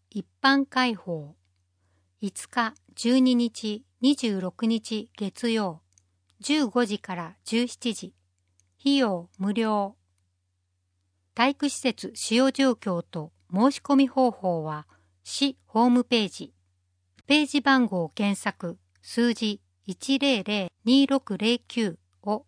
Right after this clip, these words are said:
ご覧ください。問い合わせ、スポーツ振興課、内線二七九。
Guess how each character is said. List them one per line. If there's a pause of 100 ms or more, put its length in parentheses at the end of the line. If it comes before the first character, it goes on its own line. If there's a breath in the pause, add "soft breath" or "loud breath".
(160)
ご
覧
く
だ
さ
い。 (1300)
問
い
合
わ
せ、 (200)
ス
ポ
ー
ツ
振
興
課、 (300)
内
線 (200)
二
七 (100)
九。